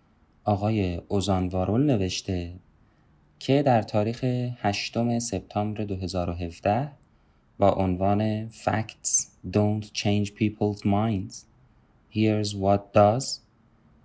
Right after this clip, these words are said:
در وبسایت هلئو منتشر شده.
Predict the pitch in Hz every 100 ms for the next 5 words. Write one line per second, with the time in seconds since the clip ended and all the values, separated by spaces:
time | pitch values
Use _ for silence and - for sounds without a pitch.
0 | _ - 98 98 98 - 107 120 131 127
1 | 127 - 107 95 90 - 107 123 117 95
2 | 87 87 92 85 - -